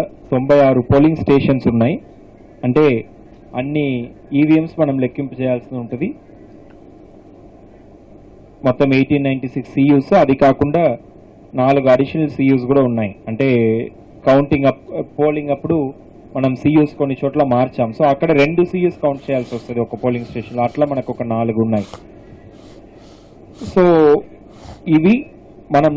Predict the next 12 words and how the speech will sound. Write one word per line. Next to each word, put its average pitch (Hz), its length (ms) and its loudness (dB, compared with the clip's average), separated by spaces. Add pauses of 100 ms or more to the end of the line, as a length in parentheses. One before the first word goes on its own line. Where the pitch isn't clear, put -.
(100)
నూట 202 260 2 (100)
పదిహేడు 160 440 2 (100)
టేబుల్స్లో 180 560 2 (640)
కౌంట్ 147 280 2
చేయడం 139 280 2
జరుగుతుంది, 127 520 0 (440)
ఎనిమిది 151 360 0
డిఫరెంట్ 147 380 -2
హాల్స్లో. 123 460 2 (1600)
అంటే 139 160 2 (180)
ఈచ్ 180 260 2
హాల్లో 165 380 6